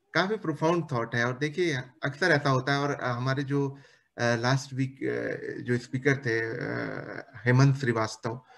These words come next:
उन्होंने इसको बहुत अच्छे से समझाया था कि दृष्टिकोण, दृश-, दृष्टा और दृश्य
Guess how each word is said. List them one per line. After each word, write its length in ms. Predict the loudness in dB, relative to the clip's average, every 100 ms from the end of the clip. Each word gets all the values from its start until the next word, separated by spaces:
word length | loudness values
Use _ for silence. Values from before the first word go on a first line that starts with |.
| _ -2
उन्होंने 240 | 2 2
इसको 180 | 0 -2
बहुत 300 | 0 0 0
अच्छे 260 | -2 -4 -6
से 120 | -6
समझाया 380 | -6 -4 -2 -2
था 140 | -4
कि 120 | -6
दृष्टिकोण, 760 | -6 -8 -10 -14 -8 -4 -2 -4
दृश-, 580 | -6 -10 -10 -14 _ -6
दृष्टा 380 | -4 -4 -4 -2
और 220 | -2 0
दृश्य 300 | -2 -2